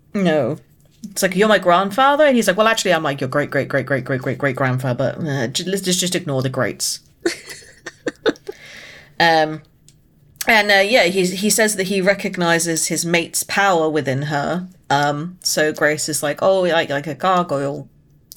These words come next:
strength." And he goes, "No, she's not gargoyle.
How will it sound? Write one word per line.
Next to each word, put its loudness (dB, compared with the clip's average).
strength." -4
And -6
he -6
goes, 0
"No, 2
she's -2
not -10
gargoyle. 0